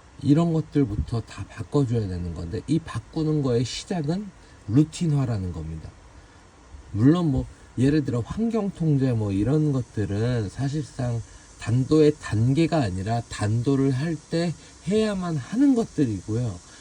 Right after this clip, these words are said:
저는 단도를 어떤 시기에, 어떤 단계로 이루어 나가나 지금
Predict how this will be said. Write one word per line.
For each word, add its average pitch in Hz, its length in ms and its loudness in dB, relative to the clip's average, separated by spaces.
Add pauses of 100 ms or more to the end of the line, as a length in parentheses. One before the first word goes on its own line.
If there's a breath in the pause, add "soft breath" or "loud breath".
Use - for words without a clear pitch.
(180 loud breath)
저는 151 460 0
단도를 151 1000 4
어떤 170 420 -2
시기에, 151 500 -2
어떤 175 480 -4
단계로 131 680 2
이루어 113 360 0
나가나 98 400 -4
지금 92 320 -10